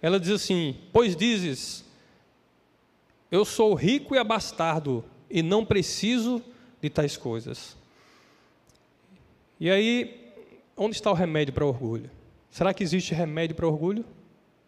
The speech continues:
Claro que existe, né? Existe remédio para tudo, né? E a Bíblia traz esse remédio. Qual é o remédio pra, pra o orgulho? É humildade. É sermos humildes.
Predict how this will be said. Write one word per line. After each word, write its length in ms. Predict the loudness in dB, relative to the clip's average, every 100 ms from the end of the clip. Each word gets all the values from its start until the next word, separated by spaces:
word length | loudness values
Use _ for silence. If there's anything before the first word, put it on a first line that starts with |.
| _ -8
Claro 240 | -4 -2
que 80 | -4
existe, 480 | -6 -8 -12 -18 -20 _ -14
né? 200 | -12 -12 -10
Existe 200 | -8 -6
remédio 320 | -4 -2 -4
para 100 | -6
tudo, 380 | -6 -6 -6 -4
né? 200 | -4 -4
E 40 | -6
a 60 |
Bíblia 400 | -4 -4 -2 -4 -6 -20 -20 -20 -20 _ _ _ _ _ _ _
traz 560 | -2 -2 -2 -8 -12 -14 -8
esse 260 | -6 -4 -2
remédio. 440 | -2 -2 -4 -6 -10 -4
Qual 200 | -2 0
é 60 |
o 40 | 0
remédio 440 | 0 0 -2 -2
pra, 300 | -2 0 -2 -6 -20 _ -20 -14 -2
pra 120 | 2
o 20 |
orgulho? 460 | 2 0 -2 -4 -10 -18 -20 _ _ _ _ -20 -20 -20 -6
É 140 | -4
humildade. 680 | -2 -4 -4 -6 -10 -16 -20 _ _ _ _ _ _ _ _ _ _ _ -20 -18 -8
É 60 | -2
sermos 320 | 0 0 -4
humildes. 720 | -2 0 -2 -4 -10 -12